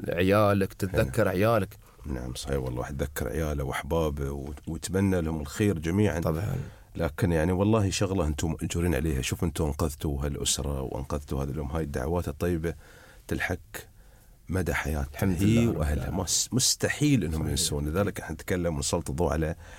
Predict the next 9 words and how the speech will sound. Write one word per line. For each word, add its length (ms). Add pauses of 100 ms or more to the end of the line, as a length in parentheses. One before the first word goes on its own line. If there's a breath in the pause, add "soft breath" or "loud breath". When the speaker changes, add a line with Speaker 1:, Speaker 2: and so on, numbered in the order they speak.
(300 loud breath)
Speaker 2:
مثل 300
هذه 320
ال-، 260
ال-، 220
المهن 440
ال-، 260
الإنسانية 800 (480 loud breath)
اللي 160
فعلًا، 400